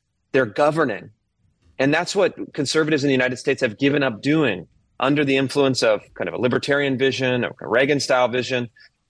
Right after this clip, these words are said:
where, where conservatives thought the government is the enemy and therefore we can't participate in the government. We just have to get rid of it. That didn't work. We still have a huge government, and we've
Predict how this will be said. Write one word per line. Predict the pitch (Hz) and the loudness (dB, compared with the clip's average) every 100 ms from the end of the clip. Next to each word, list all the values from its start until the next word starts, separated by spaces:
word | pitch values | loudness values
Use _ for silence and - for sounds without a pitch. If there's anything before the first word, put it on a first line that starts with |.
| _ - | _ 0
where, | 143 143 | 2 4
where | 139 139 | 4 2
conservatives | - 131 180 175 147 | 0 -2 0 0 0
thought | 160 151 - | 2 0 0
the | 135 | -4
government | 131 175 190 190 170 | 0 0 2 0 0
is | 131 | -2
the | 123 123 | 0 0
enemy | 156 160 156 | 0 0 -2
and | 147 135 | -4 -4
therefore | 143 - 139 135 | -6 0 2 2
we | - 123 | 2 -2
can't | 156 135 - | 0 -2 0
participate | 120 - 156 160 147 | -2 0 0 2 2
in | 135 | 2
the | 127 | 2
government. | 131 135 123 | 2 2 0
We | 117 | -4
just | 135 139 | -4 -4
have | 135 | -2
to | 123 | -2
get | 110 - | -2 2
rid | 135 143 | 2 2
of | 87 | 0
it. | 65 - _ _ | -4 -8 _ _
That | - 190 170 | 0 0 2
didn't | 202 185 | 0 2
work. | 165 208 139 - | 2 4 2 0
We | 139 | -2
still | - 170 | 0 2
have | 160 | 2
a | 135 | 0
huge | 147 160 139 | 0 0 2
government, | 139 135 123 85 98 - _ | 2 2 0 -6 -10 -16 _
and | 123 135 | 0 2
we've | 127 | 0